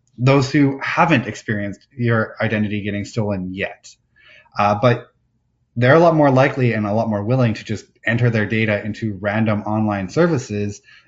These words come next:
in pursuit of whatever the latest, hottest trend is. Uh,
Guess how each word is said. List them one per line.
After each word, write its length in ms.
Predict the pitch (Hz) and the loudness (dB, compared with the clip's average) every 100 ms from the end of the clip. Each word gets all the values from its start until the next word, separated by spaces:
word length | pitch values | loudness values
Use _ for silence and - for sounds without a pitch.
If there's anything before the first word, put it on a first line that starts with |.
| - | -4
in 120 | 120 | -2
pursuit 300 | 127 123 135 | 0 0 0
of 80 | 117 | 2
whatever 320 | 123 120 117 | 4 4 2
the 80 | 104 | -2
latest, 320 | 113 113 113 | -2 -2 -4
hottest 340 | - 107 - | -4 -4 -6
trend 300 | - 123 117 | -2 0 0
is. 400 | 90 - 120 - _ _ _ _ _ _ _ _ _ - | -2 -12 -20 -20 _ _ _ _ _ _ _ _ _ -2
Uh, 460 | 98 98 95 - | 0 2 0 -4